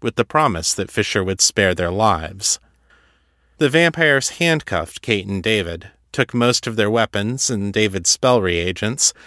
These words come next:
then kidnapped Seffi and placed her in Fisher's skimmer. Fisher tried to use his domination gaze on Kate, intending to break her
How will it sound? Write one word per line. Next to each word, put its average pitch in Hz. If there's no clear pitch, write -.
then 135
kidnapped 143
Seffi 98
and 101
placed -
her 92
in 92
Fisher's 98
skimmer. -
Fisher 196
tried 196
to 104
use 104
his 107
domination 123
gaze 90
on 90
Kate, 98
intending 120
to 117
break 131
her 78